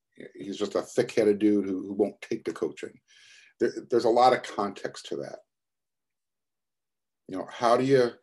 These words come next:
you know, how do you, how do you coach somebody who isn't willing to talk to you? It, you know, communication's a two-way street. And that's the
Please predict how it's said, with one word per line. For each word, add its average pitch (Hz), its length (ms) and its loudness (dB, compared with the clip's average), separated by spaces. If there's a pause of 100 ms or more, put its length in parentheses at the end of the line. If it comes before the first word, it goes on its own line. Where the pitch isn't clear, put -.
(1600)
you 123 100 -4
know, - 120 -6
how 123 280 2
do 135 80 0
you, 143 520 2
how 127 160 0
do 135 60 2
you 143 120 6
coach 160 360 4
somebody 101 440 2
who 107 260 0
isn't 107 240 -2
willing 101 380 -4 (100)
to 90 400 -6 (220)
talk 107 240 -2
to 92 100 -12
you? 101 260 -2 (1500)
It, 101 200 -6
you 117 120 -8
know, 101 80 -6
communication's 120 640 -4
a 87 60 -6
two-way 73 340 -8
street. - 360 -16 (3000)
And 85 120 -12
that's 87 220 -10
the - 80 -18